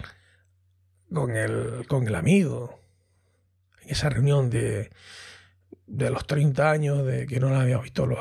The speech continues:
amigos y todos tienen que ser grandes personas, grandes, tener grandes trabajos. Es un esfuerzo tremendo lo que, lo que, lo que consigues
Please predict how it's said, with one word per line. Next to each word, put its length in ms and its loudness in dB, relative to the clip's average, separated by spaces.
amigos 500 0
y 260 -6
todos 300 0
tienen 300 2
que 340 -4
ser 260 2
grandes 520 2
personas, 600 -2
grandes, 360 6
tener 280 2
grandes 360 2
trabajos. 440 2
Es 100 0
un 140 8
esfuerzo 480 4
tremendo 800 6
lo 240 4
que, 180 2
lo 140 4
que, 160 4
lo 140 4
que 120 4
consigues 540 6